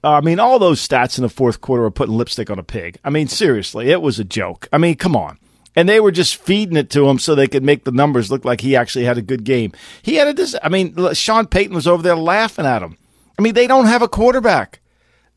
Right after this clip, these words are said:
I mean, Ryan Pace is sitting there with a good team. He don't have a co-, now, his offensive line isn't very good either. I mean, that, that, there's no doubt. I mean, they get no skill players that make any explosive plays.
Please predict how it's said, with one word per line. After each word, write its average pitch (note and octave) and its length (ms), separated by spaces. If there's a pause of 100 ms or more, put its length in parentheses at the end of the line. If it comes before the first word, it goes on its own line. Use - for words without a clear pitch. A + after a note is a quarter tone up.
(120)
I E3 80
mean, G#3+ 160
Ryan A#3 380
Pace A3+ 300
is F#3 140
sitting A3 200
there G#3+ 140
with G3 140
a - 20
good G3 240
team. A#3 180
He A3 60
don't G#3+ 140
have G3+ 100
a F3+ 40
co-, E3+ 100 (240)
now, F#3+ 80
his E3+ 100
offensive G#3+ 420
line G#3+ 260
isn't C3 200
very C3 180
good C3+ 200
either. G#3+ 320 (540)
I D3+ 60
mean, E3 160
that, F3+ 180
that, D#3 160
there's F3+ 180
no G#3+ 120
doubt. G3+ 260
I - 20
mean, D#3 140
they D#3 80
get G3 180
no D#3+ 240
skill G#3+ 400
players C#3+ 460
that B2 100
make C#3 220
any F3 180
explosive D3 640
plays. B2 480